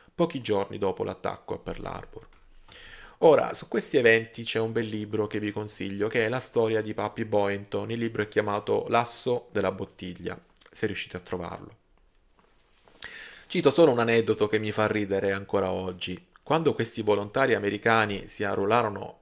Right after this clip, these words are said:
in questo gruppo, gli ufficiali per il reclutamento cercavano di minimizzare a tutti i costi le capacità dei giapponesi,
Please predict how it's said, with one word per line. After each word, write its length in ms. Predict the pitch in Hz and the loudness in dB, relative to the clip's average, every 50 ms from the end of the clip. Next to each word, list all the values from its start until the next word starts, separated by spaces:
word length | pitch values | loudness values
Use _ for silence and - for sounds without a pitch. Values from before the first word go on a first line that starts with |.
| _ _ | _ _
in 100 | _ 113 | _ -10
questo 300 | - - 123 - - 151 | -6 -6 -6 -2 -2 -2
gruppo, 560 | 135 131 113 104 98 - _ - 117 120 120 - - - - - - - - - - | -2 -2 -4 -4 -6 -6 _ 2 2 2 2 -4 -18 -20 -20 -20 -20 -20 -20 -20 -18
gli 120 | _ 143 147 | _ -2 -2
ufficiali 540 | 147 151 - 147 - - 180 180 160 127 | -2 -2 -4 -4 -2 0 0 2 0 0
per 140 | 113 - 117 | 0 2 2
il 60 | 113 | 4
reclutamento 840 | 110 113 110 113 123 120 - 113 110 107 101 98 98 101 - - 120 | 4 2 2 2 -2 2 4 4 4 4 2 2 0 -4 -2 -2 -2
cercavano 540 | 117 143 156 156 - 120 107 104 107 107 107 | 0 0 -2 0 0 0 2 2 2 0 -2
di 140 | 104 104 113 | -2 -4 -4
minimizzare 880 | 117 120 120 120 120 120 120 113 104 101 110 104 104 104 101 104 104 | -4 -4 -6 -6 -6 -6 -8 -8 -4 -4 -4 -2 -2 -2 -4 -2 -2
a 80 | 104 107 | -4 -4
tutti 260 | - - 156 - - | -6 -8 -8 -8 -6
i 20 | 113 | 0
costi 400 | - 110 104 104 - - - 110 | 2 2 2 0 -4 -6 -4 -4
le 120 | 107 104 | -4 -2
capacità 500 | - 104 - 98 101 110 104 90 95 95 | -4 -4 -6 -6 -6 -6 -4 -2 -2 -2
dei 100 | 95 95 | -2 -2
giapponesi, 720 | 92 98 101 - - 104 98 92 95 92 - - 104 101 | -4 -6 -8 -6 -6 -4 -4 -4 -4 -6 -6 -10 -12 -14